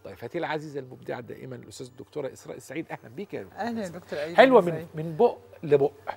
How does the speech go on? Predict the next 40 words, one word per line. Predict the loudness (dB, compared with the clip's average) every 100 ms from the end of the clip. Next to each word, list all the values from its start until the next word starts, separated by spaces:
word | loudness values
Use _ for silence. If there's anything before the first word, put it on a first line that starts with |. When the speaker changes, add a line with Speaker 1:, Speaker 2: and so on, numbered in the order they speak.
| -4
Speaker 2:
<laughs> | -2 -2 0
من | -2
فم | 0 0 0
إلى | 2 2 0
فم. | 0 -2 -2 -10 -16 4
Speaker 1:
حلو. | 6 6
Speaker 2:
حلوة، | 4 0 2 0
فكرة | -2 -6
حلوة. | -6 -2 6
Speaker 1:
كيس | 8 8 4 -8 -20 2
هتحكي | 4 4 2 -4 -16 -20 -20 _ -20 -20 _ _
وأنتِ | 4 4 6
هتظبطي | 6 8 8 8 6 4 -12 -18 -16 -6
البق، | 8 8 8 2
صح | 6 6 6
الكلام؟ | 2 4 2
Speaker 2:
بتاعتي | 0 -6 -8 -8
دي | -10 -10
بقى، | -12
Speaker 1:
دي | -6 0
Speaker 2:
أنا | 2 6
Speaker 1:
بتاعتك. | 6 8
Speaker 2:
بقى | 6
هقعد | 6 6
أحكي | 4 0 4
فيها | 6 8 6
دي، | 4 2
<laughs> | 2
هطلع | 2 4 4 2
كل | 2 0 0
اللي | 0
جوايا. | 0 2 0 0 -6 -8 -10 -14 -18 -20 -20 -20 -20 -16 -12 -8 -8 8
Speaker 1:
أنا | 12 12
هحكي | 12 10
لك | 4 4
القصة | 2 0 -6 -6 -14 -10
Speaker 2:
مهم. | -6 -6 -4
Speaker 1:
وأنتِ | -2 -4 -4
تقولي | -10 -10 -12
لي | -12 -14